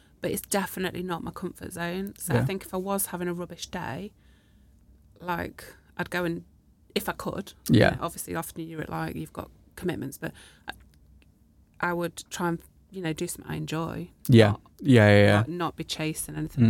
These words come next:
Speaker 1: on social media, I don't think.
Speaker 2: Yeah.
Speaker 1: Or, like, reach out to, you know,
Speaker 2: Yeah.
Speaker 1: obviously reach out to a friend.
Speaker 2: Yeah, that's good.
Speaker 1: That type of stuff, yeah.
Speaker 2: Has it got easier managing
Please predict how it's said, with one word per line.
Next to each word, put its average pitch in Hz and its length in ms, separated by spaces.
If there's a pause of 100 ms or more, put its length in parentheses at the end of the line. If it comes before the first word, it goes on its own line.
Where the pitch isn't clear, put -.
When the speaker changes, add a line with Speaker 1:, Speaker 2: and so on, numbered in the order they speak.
Speaker 1:
on 135 100 (100)
social - 340
media, 156 260
I - 20
don't 156 220
think. 170 140 (180)
Speaker 2:
Yeah. 113 220 (400)
Speaker 1:
Or, 185 420
like, 185 200
reach 185 260
out - 140
to, 165 80 (300)
you 175 60
know, 156 80
Speaker 2:
Yeah. 113 360
Speaker 1:
obviously 107 120
reach 165 240
out 147 120
to - 80
a - 20
friend. 208 520
Speaker 2:
Yeah, 110 200
that's 110 200
good. 117 280 (240)
Speaker 1:
That 156 140
type - 180
of - 60
stuff, - 300 (100)
yeah. - 100 (380)
Speaker 2:
Has 123 180
it 127 60
got 120 180
easier 123 380
managing 107 600